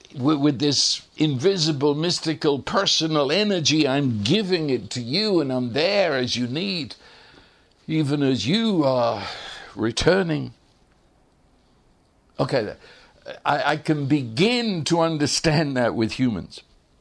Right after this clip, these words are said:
Begin to. But when one party of the covenant is God, <laughs> oh boy.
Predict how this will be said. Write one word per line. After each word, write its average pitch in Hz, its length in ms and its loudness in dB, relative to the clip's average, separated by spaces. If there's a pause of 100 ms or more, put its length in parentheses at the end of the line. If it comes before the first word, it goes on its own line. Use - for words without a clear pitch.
(460)
Begin 123 440 4
to. 76 220 -6 (2250)
But 147 180 2
when 147 460 0 (420)
one 185 560 2
party 180 720 0
of 139 140 0
the 127 100 0
covenant 156 760 0
is 92 180 -2
God, - 720 -4 (1500)
<laughs> - 140 -8 (1600)
oh 139 180 2
boy. 104 300 -2